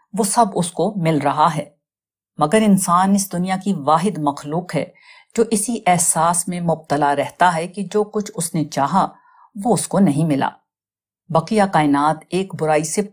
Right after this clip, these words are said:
पाक कायनात है, मगर इंसान इस्तस्नाई तौर पर इस मसले से दो चार है जिसको बुराई का मसला कहा जाता है। जन्नत इसी सवाल का जवाब है। जन्नत का तसव्वुर बताता है कि इंसान के लिए भी वो सब कुछ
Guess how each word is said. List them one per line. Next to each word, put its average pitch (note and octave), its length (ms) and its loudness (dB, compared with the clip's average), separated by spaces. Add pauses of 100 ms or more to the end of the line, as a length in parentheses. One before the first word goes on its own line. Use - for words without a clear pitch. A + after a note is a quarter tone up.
पाक F3 300 4
कायनात C#3 480 -2
है, - 180 -12 (600)
मगर G#3+ 280 2
इंसान D#3+ 640 0
इस्तस्नाई D#3 600 -2
तौर C3+ 240 2
पर C#3+ 320 -2
इस F3 180 -2
मसले D3+ 400 -2
से C#3+ 180 -6
दो C#3+ 180 -8
चार D3+ 280 2
है - 220 -6 (380)
जिसको D#3 380 0
बुराई D3+ 380 2
का D3 180 -2
मसला C#3+ 420 -2
कहा C#3 240 -4
जाता C3 300 -2
है। C3+ 200 -6 (840)
जन्नत G#3 460 4
इसी G3 200 2
सवाल C#3 380 0
का C#3 180 -6
जवाब C3+ 440 0
है। - 200 -14 (640)
जन्नत D3+ 400 2
का D3 140 -2
तसव्वुर D3 520 -2
बताता C3+ 500 -2
है D#3 220 -4
कि D#3+ 140 -8
इंसान D#3+ 500 -2
के F3 180 -4
लिए F3 320 -4
भी G3 340 -2
वो F3 180 -4
सब A3+ 360 -2
कुछ - 320 0